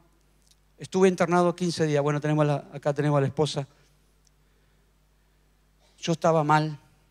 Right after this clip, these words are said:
operación dos veces, terrible, con una infección que no sabía si iba a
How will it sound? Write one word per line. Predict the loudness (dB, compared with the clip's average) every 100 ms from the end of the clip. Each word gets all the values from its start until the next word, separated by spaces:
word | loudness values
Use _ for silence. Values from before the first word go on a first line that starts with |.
| _ -8
operación | -6 -4 -6 -4 -2
dos | -2
veces, | -2 -2 -6 -12 -14 _ _ _ _ _ _ _ _ _ _ -8
terrible, | -2 2 2 2 -2
con | -4
una | 0 -2
infección | 0 -4 -2 -2 -2
que | -2
no | -6
sabía | -4 -2 0 -2 -4
si | -6
iba | -4 -4
a | -4